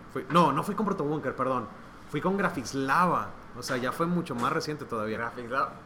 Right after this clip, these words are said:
Speaker 1: Grafislava.
Speaker 2: No, Protobúnker está, fue, bueno, es, según yo eran como por ahí por
Speaker 1: Lo que pasa es que en su momento, por ejemplo, Aburto estuvo en Protobúnker y
Speaker 2: Sí.
Speaker 1: fue parte de Protobúnker,
Speaker 2: Sí, sí,
Speaker 1: ¿sí?
Speaker 2: sí.
Speaker 1: Luego
Speaker 2: Ujú.
Speaker 1: se sale a trabajar de Protobúnker, está un rato ahí como Dog Each Other con otros artistas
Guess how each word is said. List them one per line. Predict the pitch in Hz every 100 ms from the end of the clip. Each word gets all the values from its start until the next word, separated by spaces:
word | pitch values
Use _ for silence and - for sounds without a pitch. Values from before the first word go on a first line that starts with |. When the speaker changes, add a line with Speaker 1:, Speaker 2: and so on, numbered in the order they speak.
| - 127
Speaker 1:
Grafislava. | 139 135 113 127 123
Speaker 2:
No, | 123
Protobúnker | 127 123 127 151
está, | 143 - 143 123
fue, | 131 135 143
bueno, | 131 139 127
es, | 123 - 98
según | 123 127 147
yo | 156
eran | 156
como | 143 127
por | 113 117
ahí | 110 117
por | - 127 113 -
Speaker 1:
Lo | 160
que |
pasa | 170
es | 175
que |
en | 208
su | 180
momento, | 151 139 156
por | 147
ejemplo, | 127 120
Aburto | 117 120 131 175 170
estuvo | 120 - 139 180
en | 147
Protobúnker | 117 107 104 101 95 104
y |
Speaker 2:
Sí. | 107
Speaker 1:
fue | 123
parte | 147 147 -
de | 120
Protobúnker, | 104 104 98 95 - 80
Speaker 2:
Sí, | 113
sí, |
Speaker 1:
¿sí? | 139
Speaker 2:
sí. | 165 127
Speaker 1:
Luego | 127 131
Speaker 2:
Ujú. |
Speaker 1:
se | 123 113
sale | 147 170
a |
trabajar | 165 147 131 143
de | 147
Protobúnker, | 139 135 139 139 147 160 - - -
está | 123 131
un | 127
rato | 131 127 127
ahí | 131 127
como | 143 131 123 113 110 107 101 98 101
Dog | 127 131
Each | 135 143
Other | 139 139 135 131
con | 127 117 113
otros | 117 139 139
artistas | 117 151 - 202